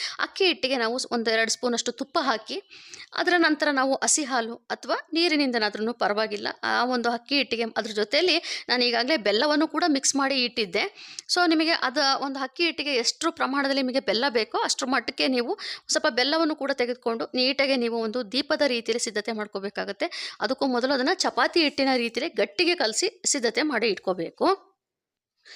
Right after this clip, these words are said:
ಅದರ ನಂತರ ಕಲಸಿರುವಂಥ ಹಿಟ್ಟನ್ನೇ ನೀವು ಎರಡು ಭಾಗಗಳನ್ನಾಗಿ ಮಾಡಿ ಎರಡು ಬಟ್ಟಲಿನ ರೀತಿಯಲ್ಲಿ ನೀವು ಒಂದು ದೀಪವನ್ನು ಸಿದ್ಧತೆ ಮಾಡಿ ಇಟ್ಕೊಳ್ಳಿ.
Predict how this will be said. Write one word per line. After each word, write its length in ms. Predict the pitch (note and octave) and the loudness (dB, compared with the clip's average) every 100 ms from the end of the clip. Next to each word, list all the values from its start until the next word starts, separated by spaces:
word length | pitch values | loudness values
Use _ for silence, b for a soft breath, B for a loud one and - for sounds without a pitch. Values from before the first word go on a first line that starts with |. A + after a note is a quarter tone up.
| B - | B -4
ಅದರ 200 | D4 G4+ | 0 2
ನಂತರ 280 | F#4 C#4+ C#4+ | 2 2 -2
ಕಲಸಿರುವಂಥ 800 | D4 A#3 F4 F#4 F4 D#4 D4+ C#4+ E4 E4 | 0 0 2 4 4 2 0 2 2 2
ಹಿಟ್ಟನ್ನೇ 380 | C4+ - D#4 D#4 | -4 0 2 2
ನೀವು 220 | C#4 C#4+ | 2 0
ಎರಡು 360 | - A#3 C#4 E4+ | 0 0 2 2
ಭಾಗಗಳನ್ನಾಗಿ 640 | A3 B3 C#4 B3+ B3 A#3 | 2 0 0 0 0 -2
ಮಾಡಿ 280 | A#3+ A3+ A#3+ G#4+ | -2 0 0 0
ಎರಡು 360 | A#3+ A#3 C#4 D4 B B - | 0 2 2 0 B B -10
ಬಟ್ಟಲಿನ 500 | G3+ A#3 - F4+ E4+ D#4+ | -4 0 4 6 6 4
ರೀತಿಯಲ್ಲಿ 460 | C#4 C#4+ C4 B3 | 0 0 0 2
ನೀವು 220 | A#3+ A3+ A#3 | 2 0 0
ಒಂದು 260 | G#3+ G#3+ | -2 -4
ದೀಪವನ್ನು 380 | A#3+ B3+ A3+ A3 | -4 -2 -2 -2
ಸಿದ್ಧತೆ 360 | - G#3+ A3 A3 | -4 -4 -4 -2
ಮಾಡಿ 300 | G#3+ G3+ G#3 | -2 -2 -4
ಇಟ್ಕೊಳ್ಳಿ. 380 | - F3 G3+ | 0 2 4